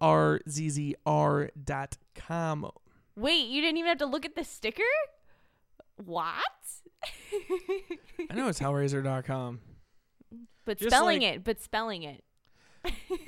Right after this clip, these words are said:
Speaker 1: Just like Muerto Tequila. Check out muerto tequila dot com.
Speaker 2: This is a children's show.
Speaker 1: Oh, yeah.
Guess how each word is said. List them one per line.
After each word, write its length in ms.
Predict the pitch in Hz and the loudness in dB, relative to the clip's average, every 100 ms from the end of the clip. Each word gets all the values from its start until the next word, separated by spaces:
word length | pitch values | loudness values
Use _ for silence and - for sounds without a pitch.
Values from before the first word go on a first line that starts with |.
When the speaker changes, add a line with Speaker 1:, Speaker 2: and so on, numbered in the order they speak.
| 392 - 466 - - 392 415 - - | 0 0 -6 -8 -16 -14 -14 -16 -10
Speaker 1:
Just 180 | 175 - | -8 -4
like 240 | 196 175 | -2 -2
Muerto 520 | 175 180 202 202 202 196 | -2 2 2 2 0 -2
Tequila. 920 | - - - 254 247 175 143 120 - - _ _ | -4 -12 -6 -2 2 2 2 -2 -8 -18 _ _
Check 260 | - 165 170 | -10 -8 -6
out 160 | 175 | -4
muerto 680 | 170 175 185 196 190 - 180 | -2 0 2 2 0 -2 -2
tequila 600 | 180 180 - 208 202 190 | -2 -8 -10 -4 0 2
dot 100 | 190 | 6
com. 80 | 403 | 6
Speaker 2:
This 120 | 392 381 | 6 6
is 80 | |
a 200 | 233 233 226 | 4 4 4
children's 760 | 381 392 381 285 214 196 - _ | 4 6 6 4 0 -8 -16 _
show. 480 | - - 330 311 262 | -10 -2 6 8 10
Speaker 1:
Oh, 80 | 165 | 8
yeah. 220 | 170 156 | 6 4